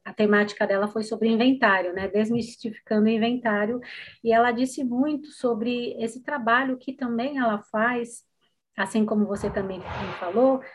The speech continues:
que, é, a advocacia, a gente tem que ter aquela acolhida para o cliente, porque, principalmente nesse seu perfil de cliente,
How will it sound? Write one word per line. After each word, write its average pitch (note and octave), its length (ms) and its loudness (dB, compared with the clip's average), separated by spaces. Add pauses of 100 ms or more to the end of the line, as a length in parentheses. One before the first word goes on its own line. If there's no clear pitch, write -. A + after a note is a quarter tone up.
(260)
que, B3+ 320 4
é, A#3 200 6
a A3+ 80 4
advocacia, A#3 720 2
a C4+ 40 2
gente C4+ 280 0
tem E4 260 -2
que D4+ 140 -8
ter C4 260 0
aquela A#3+ 480 0
acolhida B3+ 680 2
para G3+ 240 -2
o - 60 -14
cliente, F#3 600 -4
porque, G#3+ 560 0
principalmente C#4 600 0
nesse A#3 220 -2
seu C#4+ 220 2
perfil B3+ 400 -2
de G3 100 -12
cliente, A#3 720 -2